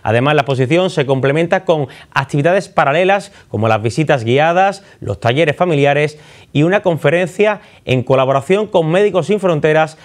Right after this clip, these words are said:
bajo el título Enfoca Fotoperiodismo, Ética y Crisis Humanitaria, el próximo nueve de mayo a las siete de la tarde. La exposición estará abierta al público hasta el próximo veinticuatro de mayo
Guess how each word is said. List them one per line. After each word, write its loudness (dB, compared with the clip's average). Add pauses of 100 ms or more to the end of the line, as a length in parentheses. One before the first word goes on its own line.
(120)
bajo 0
el -2
título 0
Enfoca -2
Fotoperiodismo, -2
Ética 0
y -4
Crisis -2
Humanitaria, 0 (240)
el 0
próximo -2
nueve 2
de 0
mayo 0
a 2
las 0
siete -2 (160)
de 2
la 2
tarde. -2 (180)
La 0
exposición 0
estará 0
abierta 0
al -2
público 0 (300)
hasta 0
el 0
próximo 0
veinticuatro 0
de 2
mayo 0